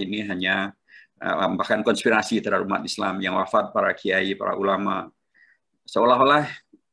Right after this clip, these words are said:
demikian. Betul bahwa para kiai dan para ulama kita banyak yang wafat, bahkan menurut, eh, data dari Rabithah Main Al-Islamiyah lebih dari lima ratus sembilan puluh. Belum ya data dari Muhammadiyah, belum data dari para habaib, belum data dari ulama-ulama yang membersamai, eh, P K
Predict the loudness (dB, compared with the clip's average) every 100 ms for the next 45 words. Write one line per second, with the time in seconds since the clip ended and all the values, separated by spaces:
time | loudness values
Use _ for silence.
0 | _ 2 2 4 2 2 -4 -16 -10 2
1 | 4 6 4 2 0 -2 -2 -2 -2 -2
2 | -4 -4 -2 -2 -2 -6 -4 -2 -2 -6
3 | _ -20 -20 _ -2 0 2 2 2 2
4 | 2 0 -6 -4 -2 0 -2 -2 -4 -4
5 | -4 -2 -4 -2 -2 0 0 0 -2 -2
6 | -2 -2 -2 -2 -2 -4 -4 -2 0 0
7 | 0 0 -2 -2 -2 -4 -4 -6 -6 -4
8 | -2 -2 -2 -4 _ -20 -20 -20 _ -2
9 | 0 0 2 2 4 2 2 -2 -4 -4
10 | -4 -2 0 0 0 -4 -2 -2 0 -2
11 | -2 -4 -4 -4 -4 0 0 0 -6 -8
12 | -6 -2 0 0 0 -2 -4 -8 -18 -20
13 | -20 _ 0 2 4 4 4 4 4 4
14 | 2 -2 -6 -6 -4 -6 -4 -2 -2 -2
15 | -2 -4 -4 0 2